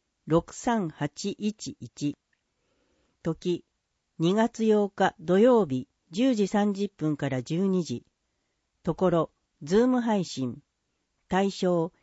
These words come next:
引きこもり、障害等の生きづらさを抱える人。内容、周囲には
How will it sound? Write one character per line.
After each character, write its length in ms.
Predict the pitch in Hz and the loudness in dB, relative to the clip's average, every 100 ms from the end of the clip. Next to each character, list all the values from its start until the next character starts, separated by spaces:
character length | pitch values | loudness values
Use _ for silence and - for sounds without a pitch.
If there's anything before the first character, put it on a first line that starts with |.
| _ - | _ -20
引 80 | - | -20
き 120 | 214 | -2
こ 140 | 220 | 2
も 180 | 208 202 | 4 4
り、 220 | 175 165 - _ _ _ | 2 -2 -6 _ _ _
障 280 | - 226 247 | -2 2 4
害 220 | 247 240 | 2 0
等 240 | 240 233 180 | 0 0 0
の 200 | 156 - - | -2 -4 -10
生 120 | 175 | -6
き 100 | 254 | -4
づ 140 | 247 262 | -2 0
ら 100 | 226 | 0
さ 200 | 190 143 | 0 -2
を 60 | |
抱 400 | - 143 170 175 | -4 -6 -2 0
え 40 | 165 | -2
る 80 | |
人。 340 | 165 - 151 - _ _ _ _ _ _ _ _ _ - | -4 -4 -4 -4 _ _ _ _ _ _ _ _ _ -4
内 320 | 175 190 185 | -2 0 0
容、 300 | 180 165 - _ _ | 0 0 -4 _ _
周 340 | - 262 254 | -6 -2 0
囲 100 | 214 | 0
に 180 | 196 175 | 0 -2
は 220 | 160 | -2